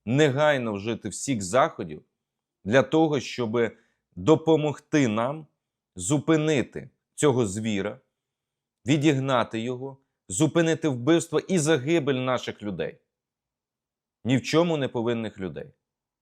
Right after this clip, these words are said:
Ось про що треба говорити. І тому, коли я читаю, бачу інформацію про те, що от в Копенгагені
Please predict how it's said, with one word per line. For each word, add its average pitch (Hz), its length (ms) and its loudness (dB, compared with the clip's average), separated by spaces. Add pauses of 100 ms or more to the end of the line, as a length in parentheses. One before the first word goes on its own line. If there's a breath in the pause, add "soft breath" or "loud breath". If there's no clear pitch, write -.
(1040)
Ось 147 440 2
про 107 160 -2
що 139 240 -4
треба 104 300 -2
говорити. 92 520 -4 (600)
І 123 100 0
тому, 156 300 0
коли 156 220 2
я 143 80 0
читаю, 135 420 0
бачу 131 300 0
інформацію 131 680 -2
про 110 120 -4
те, 127 180 -2
що 107 220 -4 (360 soft breath)
от 190 200 4
в - 80 -20
Копенгагені 143 920 -2